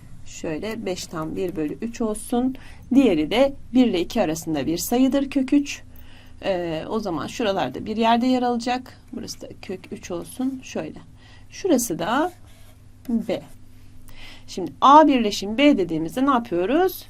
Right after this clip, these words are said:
Birleştiriyoruz sınırlarımızı. A birleşim B. A birleşim B'nin içinde bulunan tam sayılara bakacağız şimdi kesişimini bulmamız için.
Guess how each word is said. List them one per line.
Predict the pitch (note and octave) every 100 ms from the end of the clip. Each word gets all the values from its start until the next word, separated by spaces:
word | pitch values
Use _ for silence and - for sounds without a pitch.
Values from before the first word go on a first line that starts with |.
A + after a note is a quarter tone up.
| B3
Birleştiriyoruz | A#3 F#3 D#3+ - - D3+ C#3+
sınırlarımızı. | - F3 D#3 D3+ C#3+ E3+ G#3 E4 F4 - - - -
A | G#3 E3+ D3+
birleşim | D#3+ D#3 F3 - D4+ C#4
B. | E3+ C3+ - - -
A | - G3+ G3
birleşim | A3 G#3+ A#3 A3+ G#3+
B'nin | G3+ G3 D4
içinde | G4 - D#4+ D4
bulunan | A#3+ A#3+ G3+ E3 G3+
tam | C4+ D#4+ D#4+
sayılara | D4+ D4+ A#3+ G3 D#3
bakacağız | D#3+ D3+ C3+ D#3
şimdi | - C#3+
kesişimini | - G#3 - G3+ G#3+
bulmamız | G3+ F3 D3+ B2
için. | A#2 -